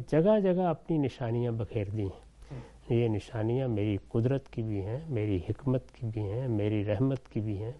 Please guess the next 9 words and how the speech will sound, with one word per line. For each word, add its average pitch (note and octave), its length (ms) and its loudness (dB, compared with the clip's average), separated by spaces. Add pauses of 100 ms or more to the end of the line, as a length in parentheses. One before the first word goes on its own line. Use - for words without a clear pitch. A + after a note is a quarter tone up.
میری A#2 260 2
ربوبیت C#3 580 0
کی C3 100 -6
بھی A2+ 120 -4
ہیں۔ F2+ 140 -8 (880)
سب D#3+ 200 2
سے G#3 140 6
بڑی F#3 240 6
نشانی D#3 520 0